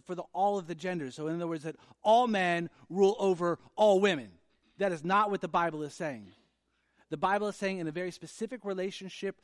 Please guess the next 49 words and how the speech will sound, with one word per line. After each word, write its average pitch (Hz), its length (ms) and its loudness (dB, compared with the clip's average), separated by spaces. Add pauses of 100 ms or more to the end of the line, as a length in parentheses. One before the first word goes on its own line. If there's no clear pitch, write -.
(140)
with 160 240 -10
husbands 196 640 -6
and 165 220 -8
wives. 147 520 -6 (840)
Wives, 185 500 0 (200)
your, 170 400 -2
your, 175 380 -2
your 180 200 -6
desire 180 460 -4
is 202 80 -6
gonna 180 180 -8
be 170 160 -8
against 180 540 -10
your 214 100 -4
husband's, 165 880 -6 (880)
and 175 100 -8
he 214 160 -8
will 208 160 0
rule 180 220 0
over 254 120 -2
you. 143 120 -8 (180)
I, 254 140 -2
I, 240 100 -4
when 254 160 -4
I 302 120 -4
talk 311 260 -8
with 226 100 -4
high 220 200 -4
school 233 200 -12
students, 247 640 -10 (720)
and 196 100 -4
then 202 120 -2
we 208 80 -6
come 240 160 -6
across 220 260 -2
passages 214 420 -4
like 208 220 -6
this, 214 260 -4
I'm 196 80 -12
gonna 202 80 -8
go, 196 100 -4
"Yeah, 202 280 -2
it's 196 120 -10
a 240 40 -8
very 226 240 -4
unique 214 320 -6
relationship. 208 540 -10
So 185 100 -10
ladies, 196 580 -8